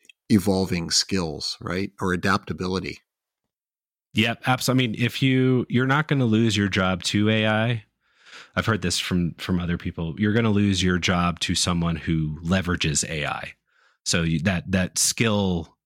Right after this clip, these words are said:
Speaker 2: change that you mentioned, that's exactly, I mean, it's, it's a turning point, right? When the internet happened, the people that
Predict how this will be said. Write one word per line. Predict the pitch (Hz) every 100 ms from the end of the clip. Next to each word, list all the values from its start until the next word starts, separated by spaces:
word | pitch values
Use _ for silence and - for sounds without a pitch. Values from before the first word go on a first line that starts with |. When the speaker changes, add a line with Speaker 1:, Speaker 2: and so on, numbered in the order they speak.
| _ _ -
Speaker 2:
change | - 104 87 85
that | 82
you | 85
mentioned, | 85 85 82 78
that's | 80
exactly, | 87 80 80 80 - 85 85
I |
mean, | 113
it's, | 113 104 - - _ - - - - _
it's | 117 117
a | 107
turning | 117 117 92
point, | 85 87 80
right? | 80 82 80
When | 92
the | 90
internet | 110 107 98
happened, | 85 101 98 98 98 -
the | 92
people | 101 98 92
that | 90